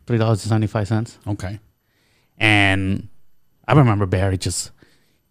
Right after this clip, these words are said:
Speaker 1: buying bar, the b-, whole bar, and then getting upset 'cause the, the booze was running out and we needed more. To the point where, like,
Speaker 2: Does that
Speaker 1: here
Speaker 2: tie into where your alcohol inventory was off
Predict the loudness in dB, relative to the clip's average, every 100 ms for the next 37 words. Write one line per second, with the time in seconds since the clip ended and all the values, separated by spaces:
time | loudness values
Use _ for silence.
0 | _ 0 2 4 4 4 4 2 0 -2
1 | -2 -2 -2 -2 0 2 4 2 -2 -14
2 | _ _ _ -2 0 4 4 6 4 0
3 | 4 4 4 2 2 2 0 -6 -20 _
4 | _ _ _ _ _ _ _ -2 -2 -4
5 | -6 -4 6 6 6 2 0 2 2 2
6 | 0 -2 -2 -2 0 0 -2 -4 -6 -10
7 | -14 _ _ _ _ _ _ _ _ -20
8 | _ _ _ 0 2 2 0 0 0 -2
9 | -8 -8 -6 -6 -10 _ -6 -2 0 0
10 | -2 -4 -4 -2 -2 -2 -4 -12 _ _
11 | _ _ -8 -6 -4 -4 -6 -6 -4 -4
12 | -2 -2 -4